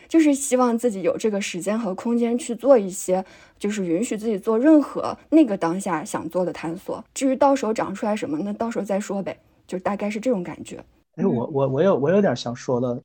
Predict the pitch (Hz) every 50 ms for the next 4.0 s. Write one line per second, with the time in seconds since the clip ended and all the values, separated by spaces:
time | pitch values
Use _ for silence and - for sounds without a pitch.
0 | _ _ _ _ 277 214 202 196 170 131 151 180 - - 190 190 196 196 190 190
1 | 170 147 139 120 120 - - 202 208 214 196 160 139 127 127 127 123 117 113 -
2 | - - 127 143 147 147 - - 151 151 147 147 147 151 160 160 156 147 135 160
3 | 151 147 156 151 147 139 139 139 - - - 160 151 - 170 165 156 143 139